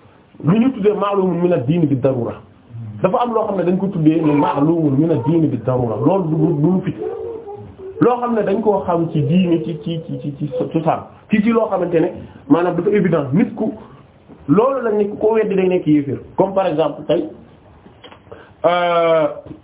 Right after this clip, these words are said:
par exemple tey, mbaam xuux dafa xaraama lekk. Ku ne non, non, non, mbaam xuux xaraamu la lekk, gars yi dañuy, dañuy teengal rek. Kooku day nekk yéeféer. Bu ñu ne ko njaaloo dafa xaraam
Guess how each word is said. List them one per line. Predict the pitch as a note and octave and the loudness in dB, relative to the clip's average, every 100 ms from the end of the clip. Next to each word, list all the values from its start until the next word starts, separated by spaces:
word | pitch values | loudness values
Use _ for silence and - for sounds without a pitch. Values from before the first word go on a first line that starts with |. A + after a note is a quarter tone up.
| - - - - - - - | -20 -20 -20 -20 -20 -20 -2
par | G#3+ | 0
exemple | G#3+ F#3+ G3 F#3+ | 0 0 -2 -2
tey, | F3+ F3+ - - - - | -2 -2 -2 -10 -20 -2
mbaam | D3 F#3 A#3 A#3 | 2 4 2 -2
xuux | A3+ G3 | -4 -2
dafa | F3+ F3+ | 0 0
xaraama | E3+ D#3+ C#3 | 0 0 0
lekk. | C#3 D#3+ - - - - - - - - | 0 -2 -10 -20 -20 -20 -20 -20 -20 -6
Ku | - | 0
ne | A3 G#3 | 2 2
non, | F3 F3+ | 2 2
non, | F3 | 2
non, | E3 D3+ | 2 2
mbaam | C#3+ D#3 F3 | 2 0 -2
xuux | D#3+ | -4
xaraamu | - D#3 C3+ | -2 0 2
la | C3 | 0
lekk, | B2+ B2 | 0 -2
gars | C3+ C#3 | 0 0
yi | C3 | 2
dañuy, | C3 C3 | 2 2
dañuy | B2+ B2 B2 | 2 0 0
teengal | C3 B2 A#2 A2+ | 0 0 2 0
rek. | C3 - - - - - - - - | -2 -6 -20 -20 -20 -20 -20 -20 -4
Kooku | C3 | 0
day | D#3 G3+ | 2 2
nekk | A3+ A3+ | 0 0
yéeféer. | A3+ F#3+ F3+ - - - - - - - - - - - - - - - - - - - - | 0 0 -4 -8 -20 -20 -20 -20 -20 -20 -20 -20 -20 -20 -20 -20 -18 -18 -18 -20 -20 -20 -4
Bu | D#3+ | 0
ñu | G#3+ | 2
ne | A3+ | 2
ko | G#3+ G3 | 2 2
njaaloo | F#3 F#3 F3+ | 2 2 0
dafa | F3 F3 | 0 0
xaraam | E3 F3 | 0 -2